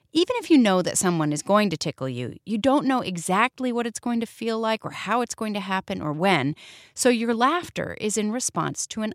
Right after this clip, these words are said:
unexpected sensation, the tickling. But when you tickle yourself, it's your brain telling your hand to touch another part of your body.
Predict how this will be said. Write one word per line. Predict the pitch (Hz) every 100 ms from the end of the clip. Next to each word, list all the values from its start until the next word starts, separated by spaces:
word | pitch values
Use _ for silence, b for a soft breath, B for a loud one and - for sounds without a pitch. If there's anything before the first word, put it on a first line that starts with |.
| -
unexpected | 233 262 269 - - - 160 - 156
sensation, | - 185 180 147 156 - - - _
the | -
tickling. | - 349 - - 107 156 _ _ _ B B B _
But | 240
when | 254 262 262 247
you | 240 233
tickle | - 330 - 240
yourself, | 170 175 - - 147 101 - _ _ _ _
it's | 190 -
your | 156 175 220 302
brain | 233 170 147 170 220 _
telling | - 190 185 165
your | 160 190 254
hand | 294 285 247 180 185 - _
to | -
touch | 220 - 226
another | 226 208 220
part | 233 202 202
of | 185
your | 165 175 196 196
body. | 185 247 233 80 50